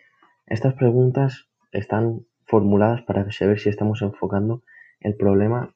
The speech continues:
de la mejor manera o si hay otras maneras mejores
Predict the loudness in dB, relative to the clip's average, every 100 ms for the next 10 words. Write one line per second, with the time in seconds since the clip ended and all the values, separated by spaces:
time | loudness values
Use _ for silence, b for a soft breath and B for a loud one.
0 | _ -2 0 -2 -2 -2 0 0 -2 -2
1 | -6 _ _ _ _ _ _ _ _ _
2 | _ 2 2 0 0 0 -2 -10 _ _
3 | -2 -2 -2 0 2 0 -2 -12 _ _
4 | _ -4 -2 2 4 4 0 -10